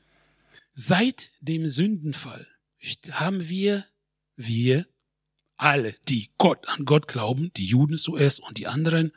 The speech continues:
Nicht-Juden, wir stehen ja in diesem natürlichen Konflikt. Ne? Wir wollen Gott gefallen.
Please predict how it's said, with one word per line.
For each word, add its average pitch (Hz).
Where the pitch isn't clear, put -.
Nicht-Juden, 147
wir 131
stehen 190
ja 180
in 156
diesem 165
natürlichen 147
Konflikt. -
Ne? 120
Wir 131
wollen 214
Gott 170
gefallen. 131